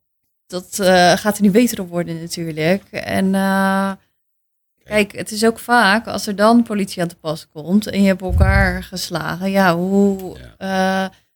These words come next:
Speaker 1: ja, hoe ziet dat er dan uit? Eh, ja.
Speaker 2: Maar kijk, ik geef maar een voorbeeld. Hè. Stel je voor, eh, een man wordt constant, eh, gemapt door zijn vrouw en hij slaat een keer terug.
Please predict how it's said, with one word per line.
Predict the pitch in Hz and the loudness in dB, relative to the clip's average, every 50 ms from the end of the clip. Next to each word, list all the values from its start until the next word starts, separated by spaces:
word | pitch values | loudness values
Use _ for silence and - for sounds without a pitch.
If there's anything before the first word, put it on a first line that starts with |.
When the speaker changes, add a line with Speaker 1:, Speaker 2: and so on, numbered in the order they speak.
| _ _ _ _ _ _ _ _ | _ _ _ _ _ _ _ _
Speaker 1:
ja, | - 196 180 160 | -2 -2 0 2
hoe | 165 190 202 | 2 2 2
ziet | 190 208 208 - | 2 2 0 0
dat | 214 196 202 | -2 -4 -2
er | 214 185 | -4 0
dan | 180 185 208 233 208 | 2 4 4 4 4
uit? | - 202 214 214 165 - - - - - - | 4 2 2 0 0 -4 -8 -14 -16 -16 -16
Eh, | - - - 156 160 160 160 165 160 165 _ _ _ | -14 -12 -12 -12 -12 -12 -14 -16 -18 _ _ _ _
ja. | 170 175 - _ | _ -20 -20 _
Speaker 2:
Maar | _ - 71 67 69 | _ -12 -10 -10 -10
kijk, | - 65 69 73 67 - _ _ _ _ _ _ _ | -8 -6 -6 -6 -6 -8 _ _ _ _ _ _ _
ik | 78 73 - - - _ _ _ _ _ | -16 -16 -16 -16 -20 _ _ _ _ _
geef | _ _ 87 82 | _ _ 0 2
maar | 78 78 78 | 4 4 4
een | 78 | 4
voorbeeld. | 71 80 92 87 80 78 80 78 - | 4 4 4 4 4 2 0 -2 -2
Hè. | 76 71 67 | -4 -10 -12
Stel | - - - 78 73 90 | -12 -14 -16 -16 -10 -2
je | 95 92 | 2 2
voor, | 82 - - 101 95 95 95 87 | 2 4 4 4 6 6 4 2
eh, | 87 90 92 92 92 92 90 87 - 85 | 0 -4 -4 -6 -8 -10 -12 -14 -16 -10
een | 90 90 92 | -4 2 2
man | 92 95 92 90 | 4 4 4 2
wordt | 92 90 - - | 2 2 0 -2
constant, | - - 113 104 92 85 - 95 92 87 82 - - | -6 -2 0 2 0 2 4 4 2 2 0 -4 -8
eh, | 95 95 95 92 92 85 | -4 -4 -2 -2 -2 0
gemapt | - 87 90 98 101 92 92 92 | 2 2 4 4 4 2 0 0
door | 90 92 | 0 0
zijn | 80 82 85 78 | 2 4 2 2
vrouw | 87 85 98 92 | 4 2 2 2
en | 87 87 | 2 2
hij | 90 90 87 | 4 4 4
slaat | 82 - - - 104 107 104 101 104 - - | 2 0 -2 -2 0 0 0 0 -2 -4 -4
een | 92 92 87 82 82 | 0 2 2 2 2
keer | - 92 90 87 82 - | 2 2 4 4 4 2
terug. | - 78 76 80 92 107 127 - 87 - - | 0 -4 0 2 4 2 2 0 -4 -10 -12